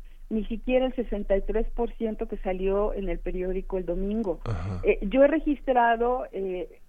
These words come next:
Speaker 1: importaciones del setenta por ciento respecto al consumo nacional.
Speaker 2: Setenta.
Speaker 1: Entonces, esto quiere decir que el grado de dependencia de los suministros del exterior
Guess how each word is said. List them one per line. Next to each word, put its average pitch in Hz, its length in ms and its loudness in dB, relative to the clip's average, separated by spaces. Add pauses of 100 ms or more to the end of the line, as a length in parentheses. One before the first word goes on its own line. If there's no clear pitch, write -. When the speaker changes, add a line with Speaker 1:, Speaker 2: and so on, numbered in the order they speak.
Speaker 1:
importaciones 220 880 -4
del 208 220 0
setenta 254 580 -2
por 214 240 -4 (100)
ciento 214 360 -6
respecto 190 520 -6
al 202 120 -6
consumo 180 500 -6
nacional. 190 800 -4 (520)
Speaker 2:
Setenta. 233 360 4
Speaker 1:
Entonces, 269 380 4 (120)
esto 247 400 0
quiere 247 260 2
decir 240 520 -2 (520)
que 247 80 2
el 220 100 2
grado 262 340 4
de 262 160 0
dependencia 220 960 -4
de 220 100 -2
los 202 140 -8
suministros 202 760 -6
del 185 180 -4
exterior 202 800 -2